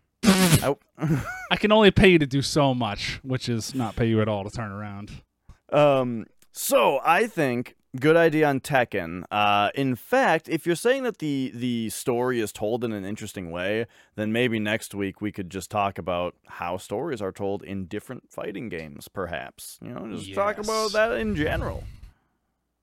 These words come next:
Speaker 1: I could talk about that. <laughs>
Speaker 2: Yeah, I'd be interested. All right.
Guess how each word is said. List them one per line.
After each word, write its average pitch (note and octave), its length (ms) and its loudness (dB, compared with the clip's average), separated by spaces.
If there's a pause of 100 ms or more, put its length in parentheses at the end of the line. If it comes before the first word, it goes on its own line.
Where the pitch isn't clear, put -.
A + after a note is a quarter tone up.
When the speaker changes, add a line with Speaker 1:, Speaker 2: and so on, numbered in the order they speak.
(180)
Speaker 1:
I A#2+ 100 -10
could G#2+ 120 -14
talk F#2+ 220 -10
about E2 280 -18
that. F2 260 -18
<laughs> - 40 -20 (520)
Speaker 2:
Yeah, - 520 -8 (540)
I'd A#2 200 -6
be D3+ 140 -2
interested. C3+ 540 -6 (500)
All C#3 300 0
right. F3 340 2